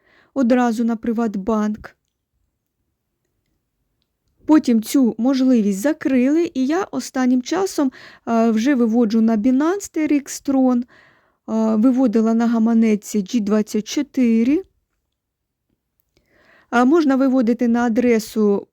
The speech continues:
Litecoin, на адресу любого, е, гаманця, любої криптобіржі, Faucet, е, Pay, Metamax, е, Trust Wallet,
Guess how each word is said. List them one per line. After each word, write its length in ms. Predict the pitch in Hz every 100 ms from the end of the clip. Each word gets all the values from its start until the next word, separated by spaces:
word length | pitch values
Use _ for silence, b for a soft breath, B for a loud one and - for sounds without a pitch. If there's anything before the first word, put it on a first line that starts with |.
| -
Litecoin, 880 | 247 240 - 233 214 233 311 349 247
на 160 | 226
адресу 540 | 226 214 269 294 - 220
любого, 720 | 220 180 214 233 262 220 220 B B B
е, 220 | 196 202 - - - - -
гаманця, 760 | 196 208 214 226 214 - 208 170
любої 340 | 170 180 247
криптобіржі, 920 | 240 233 - 220 185 202 202 175 170 165
Faucet, 800 | - 185 226 226 - 240 240 220
е, 80 | 214 B B B B 196 202 - - _
Pay, 800 | - - 226 202 196 170 190 185 185 190
Metamax, 960 | 226 233 240 208 208 185 170 - - 180
е, 260 | 180 - - _ _ _ _ _ _ _ _ _ _ _ _ _ _
Trust 440 | 214 226 226 240
Wallet, 720 | 208 214 196 175 170 - -